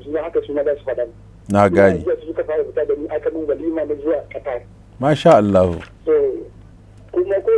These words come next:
Speaker 1: zuwa na Qatar malam nan, dan aikin da na nema na neme shi online ne.
Speaker 2: Eh.
Speaker 1: Wallahi abokai na samu online daga India,
Speaker 2: Mm.
Speaker 1: sai daga Pakistan.
Speaker 2: Eh.
Speaker 1: Su suka taimake ni, suka bani abubuwa da yawa da na tafi kamfanin da muke aiki da su a yanzu.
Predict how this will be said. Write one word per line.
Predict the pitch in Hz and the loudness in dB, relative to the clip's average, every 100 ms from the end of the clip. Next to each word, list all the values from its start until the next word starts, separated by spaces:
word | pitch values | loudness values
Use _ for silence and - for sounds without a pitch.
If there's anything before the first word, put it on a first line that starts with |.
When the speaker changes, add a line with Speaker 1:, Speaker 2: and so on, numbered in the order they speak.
| 214 | 0
Speaker 1:
zuwa | 240 226 190 | 0 -2 -2
na | 190 | -4
Qatar | - - 170 160 | -4 -2 -2 -4
malam | 156 165 165 147 | -6 -2 -2 -4
nan, | 147 | -4
dan | 156 185 - | -2 -4 -2
aikin | 190 - 180 | -4 -2 -2
da | |
na | 160 | -2
nema | 180 151 160 | -2 -2 -2
na | 170 | -4
neme | 170 147 147 | -4 -4 -4
shi | - | -2
online | 131 135 139 120 | -2 -2 -4 -4
ne. | - - - | -12 -18 -2
Speaker 2:
Eh. | - 120 113 95 | 4 6 6 2
Speaker 1:
Wallahi | |
abokai | - 427 - - | -4 -4 -2 -2
na | 185 | 0
samu | 196 370 381 | -2 -4 -6
online | 302 156 170 220 | -6 -4 -4 -2
daga | - - | -2 -4
India, | 196 180 185 - - - - - | -4 -2 -2 -4 -10 -20 -20 -6
Speaker 2:
Mm. | 123 113 - - | 0 2 2 0
Speaker 1:
sai | 151 | -2
daga | 143 | -2
Pakistan. | - 120 101 147 - - - - - | -4 -8 -6 -6 -6 -10 -20 -20 2
Speaker 2:
Eh. | 113 113 101 90 80 - - | 6 8 8 4 0 -10 -6
Speaker 1:
Su | 127 | -4
suka | - - | -2 -2
taimake | - - - 190 | -2 -4 -4 -4
ni, | 190 | -4
suka | - 170 | -4 -4
bani | 165 170 175 | -4 -6 -8
abubuwa | 156 160 170 170 147 | -8 -6 -4 -2 -2
da | 151 | 0
yawa | 165 156 143 | 0 0 -4
da | 147 | -6
na | 151 | -4
tafi | 160 143 | -4 -4
kamfanin | 139 160 156 | -6 -6 -6
da | 147 | -6
muke | 139 143 | -6 -2
aiki | 143 - - - - | -4 -4 -12 -20 -14
da | 120 | -12
su | - | -4
a | 143 | -2
yanzu. | 123 | -2